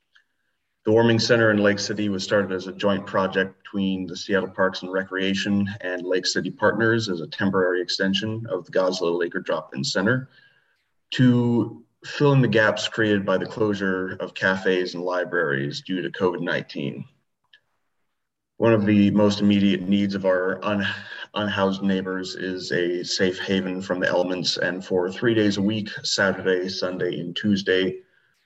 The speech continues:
the Warming Center, which we might be reconsidering an, uh, that name now that the weather is getting hotter, uh, acts as such a haven.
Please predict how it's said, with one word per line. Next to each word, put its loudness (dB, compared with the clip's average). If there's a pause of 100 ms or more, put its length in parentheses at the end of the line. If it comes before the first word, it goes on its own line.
(160)
the 4
Warming 4
Center, 0
which -6
we -4 (140)
might 0
be 4 (120)
reconsidering 2 (120)
an, -2 (520)
uh, -4
that 0
name -2
now -2
that -10
the -4 (220)
weather 0
is -6
getting -4
hotter, -6 (880)
uh, -6 (100)
acts 0
as 0
such -4
a -4
haven. -8